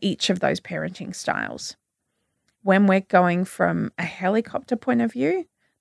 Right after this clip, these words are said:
the positive of that is my parent kept me safe. My parent had rules, and look at me, I'm all right.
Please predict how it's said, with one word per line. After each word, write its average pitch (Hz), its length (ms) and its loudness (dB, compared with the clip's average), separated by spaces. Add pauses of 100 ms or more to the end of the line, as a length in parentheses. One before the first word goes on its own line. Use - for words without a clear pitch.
the - 20 2
positive 269 580 2
of 262 160 2
that 370 280 2
is 226 240 -2
my 202 180 0
parent 196 400 -2
kept - 240 -14
me 185 180 -2
safe. - 560 -4 (520)
My 247 100 8
parent 269 340 6
had 196 180 2
rules, 208 380 6
and 202 100 2
look 247 120 0
at 202 80 0
me, 240 160 4
I'm 226 160 4
all 202 80 4
right. 320 200 2